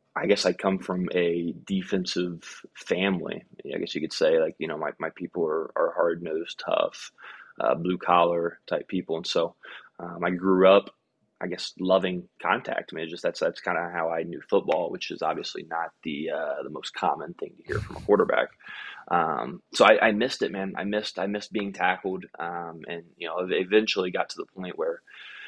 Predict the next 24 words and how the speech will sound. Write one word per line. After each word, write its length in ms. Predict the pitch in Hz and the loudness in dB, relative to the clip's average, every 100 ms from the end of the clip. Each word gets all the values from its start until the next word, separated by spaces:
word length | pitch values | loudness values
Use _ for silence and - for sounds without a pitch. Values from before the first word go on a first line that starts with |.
| - - - - - - | -16 -18 -20 -20 -12 4
it 40 | |
been 100 | 147 | 8
right 140 | 131 139 | 10 10
around 160 | 151 | 8
the 80 | 123 | 2
time 480 | 117 113 110 110 104 | -2 0 2 0 -2
where 640 | 101 101 101 98 98 98 - - | 0 2 2 2 0 -4 -14 -16
I 40 | - | -10
think 240 | 113 110 | -10 -4
we 80 | 110 | -4
had 80 | 95 | -4
just 260 | 104 - | -6 -8
beat 260 | 107 101 - | -10 -10 -8
maybe 440 | 95 92 95 95 | -10 -8 -6 -8
Minnesota 1000 | 92 92 92 - 92 90 90 90 90 90 80 | -8 -10 -8 -6 -4 -4 -4 -6 -4 -6 -6
or, 600 | 67 85 85 82 80 82 - - | -6 -6 -6 -4 -6 -8 -14 -16
um, 400 | 78 78 78 73 76 _ _ | -14 -16 -18 -20 _ _ _
you 120 | - 76 | -14 -8
know, 80 | |
right 160 | 82 101 | -2 2
around 180 | 104 101 | 2 0
that 120 | 95 | -4
time 240 | - 90 | -6 -8
before 640 | 85 - - 90 90 87 85 | -8 -10 -6 -4 -2 -2 -6